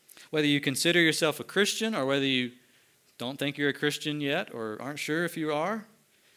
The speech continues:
it's great questions to ask. Where do you see these kinds of resistance in your life?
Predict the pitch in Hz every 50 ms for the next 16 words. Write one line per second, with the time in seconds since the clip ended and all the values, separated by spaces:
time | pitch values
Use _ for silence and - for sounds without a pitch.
0 | _ _ _ - - 127 110 120 127 151 151 - 160 156 151 - 160 165 165 -
1 | 190 196 196 208 208 147 117 113 - - - - - - _ _ _ _ _ -
2 | - - _ _ _ _ _ - 113 127 143 160 170 185 190 190 196 165 160 170
3 | 180 185 175 160 170 180 185 180 - - 196 175 147 135 127 131 135 135 135 135
4 | 117 127 135 156 175 175 175 - - 160 156 151 147 147 139 139 123 117 127 123
5 | 117 113 117 139 147 143 - - - 117 107 107 107 - 123 117 110 113 120 131
6 | 135 143 165 165 143 110 - - - - - -